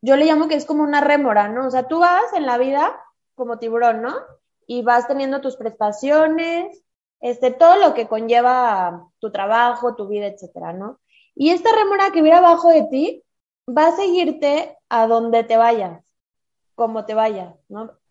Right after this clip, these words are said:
Obviamente, como dice Regina, la importancia, los seguros de gastos médicos son muy nobles, pero ojo, se, lo, hay una frase que se llama, que se dice, "Los seguros de gastos médicos se contratan con salud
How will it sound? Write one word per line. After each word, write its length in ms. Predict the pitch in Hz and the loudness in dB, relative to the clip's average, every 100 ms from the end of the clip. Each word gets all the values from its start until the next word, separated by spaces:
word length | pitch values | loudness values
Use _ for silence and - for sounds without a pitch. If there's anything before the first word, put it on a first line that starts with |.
| _ | _
Obviamente, 440 | - 339 330 277 302 | -2 0 0 -2 -4
como 120 | 254 | -4
dice 140 | 240 | -2
Regina, 240 | 247 254 214 | -4 -4 -4
la 100 | 220 | -4
importancia, 800 | 226 240 233 277 294 302 320 311 - _ _ - | -4 -4 0 0 0 0 -2 -4 -16 _ _ -2
los 160 | 302 | 2
seguros 240 | 339 370 415 | 4 4 4
de 60 | |
gastos 320 | 302 277 302 285 | 4 4 0 -2
médicos 640 | 277 269 294 320 415 - _ _ _ _ - | -4 -4 -2 -2 -4 -14 _ _ _ _ -2
son 220 | 277 277 | 0 2
muy 160 | 277 | 2
nobles, 600 | 277 294 277 214 185 - _ _ _ | 2 2 2 0 -2 -10 _ _ _
pero 260 | 226 226 240 | 0 2 2
ojo, 400 | 233 190 180 _ _ _ _ | 0 -10 -12 _ _ _ _
se, 460 | - 233 233 - _ | -6 -4 -4 -12 _
lo, 360 | - 254 247 240 | -4 2 4 4
hay 140 | 269 | 2
una 200 | 370 339 240 | 2 0 2
frase 360 | 247 233 247 | 2 2 0
que 120 | 247 208 | 0 -6
se 140 | 202 | -4
llama, 420 | 208 208 208 202 | -2 -4 -6 -12
que 120 | 220 208 | -10 -4
se 100 | 214 | -2
dice, 500 | 220 208 208 190 _ _ _ _ _ - | -2 -2 -6 -6 _ _ _ _ _ -6
"Los 200 | 226 240 | -2 2
seguros 300 | 247 277 269 | 4 4 4
de 80 | |
gastos 340 | 226 226 240 233 | 2 0 -4 -8
médicos 580 | 226 214 220 226 - _ _ _ _ _ | -8 -8 -8 -12 -12 _ _ _ _ _
se 220 | 220 208 | -8 -4
contratan 640 | 208 214 240 240 285 294 | -2 2 4 4 4 2
con 180 | 233 220 | -2 0
salud 480 | 214 220 240 302 | 0 2 0 0